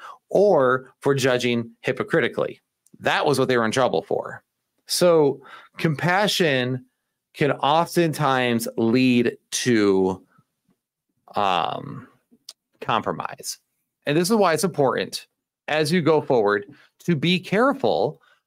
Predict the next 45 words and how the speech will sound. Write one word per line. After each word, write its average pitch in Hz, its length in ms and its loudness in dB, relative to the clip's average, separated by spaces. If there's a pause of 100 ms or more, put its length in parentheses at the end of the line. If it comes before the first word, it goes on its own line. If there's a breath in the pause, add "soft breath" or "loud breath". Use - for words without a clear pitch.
(180)
on 151 160 0
your 170 120 0
motivations. 147 840 0
That's 135 220 -2
why 156 160 2
I 147 80 0
mentioned 147 340 -2
earlier, 160 280 2
like, 110 240 0
the 113 100 2
whole 127 180 2
hating 139 240 0
your 131 80 2
mo-, 135 220 0
father 139 260 2
and 139 60 0
mother, 117 220 2
not 113 200 -2
literally 127 440 2
hating 104 220 -2
them, 123 120 -2
but 113 140 2
who's 131 280 2
your 127 100 2
priority? 123 600 0 (340 loud breath)
Because, 170 640 0
uh, 139 80 -2
there, 139 200 0
so - 300 -6 (460 loud breath)
when 139 140 0
I 147 100 2
was, 165 280 2
uh, 123 320 2
a 123 100 0
lead 127 240 -2
pastor, - 520 -6 (360)
uh, 101 640 -2
before 107 360 0
I 101 200 0
took 98 240 -6
this 98 240 -4
position 95 360 -4
at 120 140 -2
One 80 180 -4
Life, - 240 -14